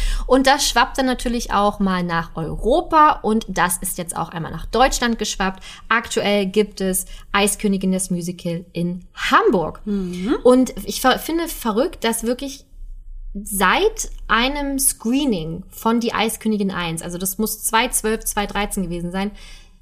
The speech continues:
Speaker 1: da schon das, ähm, das Team von den Musicals sich überlegt hat, machen wir ein Musical drauf.
Speaker 2: Was?
Speaker 1: Das, einmal gesehen und direkt gesagt, das, es hat so krasses Potenzial, das auf die Bühne zu bringen.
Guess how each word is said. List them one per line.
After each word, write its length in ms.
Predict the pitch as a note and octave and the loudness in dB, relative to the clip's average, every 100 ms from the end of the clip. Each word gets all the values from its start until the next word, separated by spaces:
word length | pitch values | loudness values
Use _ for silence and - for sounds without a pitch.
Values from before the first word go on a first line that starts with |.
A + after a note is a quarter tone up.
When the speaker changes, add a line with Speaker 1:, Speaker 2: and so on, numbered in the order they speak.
| - | 0
Speaker 1:
da 340 | G3+ C4 E4 - - - | 4 6 4 0 -6 -4
schon 320 | - C#4 C#4 | 2 2 4
das, 260 | B3 A#3+ - | 2 0 0
ähm, 440 | G#3+ G#3+ G#3+ G#3 - | 2 4 2 0 -4
das 260 | G3 G3+ - | -2 0 0
Team 320 | - C#4+ D4+ | -2 0 0
von 140 | C4+ A3 | 2 2
den 120 | G#3+ | 4
Musicals 560 | A#3 B3 B3+ G#3+ G3 | 2 0 -2 -4 -6
sich 320 | - G3 G3+ F#3+ | -8 -6 -6 -2
überlegt 320 | G3 G#3 G#3 | 0 0 -2
hat, 80 | A3 - - - | -8 -10 -20 0
machen 220 | G#3+ A3 | 2 2
wir 60 | A#3 | 2
ein 60 | |
Musical 380 | G#3+ G#3+ G3+ F#3+ | 2 2 -2 -4
drauf. 300 | - E3+ - - - | -6 -8 -10 -12 -16
Speaker 2:
Was? 380 | - - - - - - - | -12 -12 -12 -16 -20 -20 -4
Speaker 1:
Das, 140 | G#3 - - - - | -2 -2 -16 -20 -4
einmal 320 | - B3+ D#4 C#4+ | 0 2 2 0
gesehen 380 | A3 B3 D4 | -2 -2 -2
und 140 | A#3 A#3 | -2 -2
direkt 180 | A#3 A#3 | -2 -4
gesagt, 240 | A#3 - | -6 -4
das, 180 | F#3 - | -4 -4
es 160 | G3 | -6
hat 160 | A3 F#3+ | -6 -4
so 420 | F#3 B3+ D#4+ D#4+ | 2 4 4 0
krasses 420 | - A#3+ B3+ B3 - | -2 0 2 0 -2
Potenzial, 680 | B3 B3 A#3 A3 G#3+ G#3 | 0 2 2 2 2 2
das 140 | G3+ - | 2 -4
auf 100 | F#3 | -6
die 100 | F#3 | -2
Bühne 260 | G3+ G3 | 0 0
zu 160 | F#3+ F3 | -2 -6
bringen. 360 | E3 F3 G#3 | -4 -2 -2